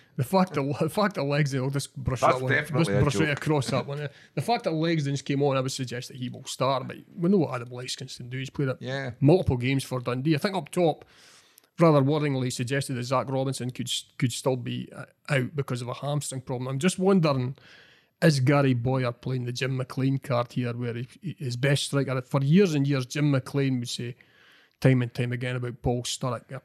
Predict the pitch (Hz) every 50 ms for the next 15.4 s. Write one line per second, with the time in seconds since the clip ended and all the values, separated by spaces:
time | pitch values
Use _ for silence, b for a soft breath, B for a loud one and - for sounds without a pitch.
0 | _ - - - 127 - - - - 139 127 113 165 139 127 127 123 110 127 127
1 | - _ - - 120 117 120 120 123 120 120 120 - - - 120 117 - 131 127
2 | 123 - - 117 117 131 131 123 - - - - 143 123 123 - - 135 127 127
3 | 135 117 120 120 117 - - - 117 - - - 143 123 120 131 123 123 131 -
4 | _ - - - 131 131 - - - - - - 127 127 123 120 123 127 - -
5 | 147 139 - - 214 214 202 - - 131 120 123 - 139 151 - - - 147 -
6 | - 139 - - 131 98 92 - - 127 151 165 180 165 - 147 139 147 139 -
7 | - - 139 123 139 135 123 - - 151 147 135 127 - b b b b b b
8 | b b b b b b b - 135 127 123 123 123 135 - 120 110 - - -
9 | 160 160 147 131 123 123 120 113 - - - 120 - _ - - - 127 110 113
10 | 123 120 - _ - - - 156 165 160 151 - 156 - - 156 160 160 139 -
11 | - 175 160 151 143 - 151 135 139 147 139 139 139 131 - - 147 156 151 143
12 | 147 143 143 139 135 - - 214 220 208 185 180 147 170 165 - 220 233 254 262
13 | - 190 196 262 285 269 247 202 196 226 - - 302 294 - 262 - - - -
14 | - - 131 139 127 139 - 254 - - 285 - - - - - - - 202 247
15 | - - 156 151 127 - - 135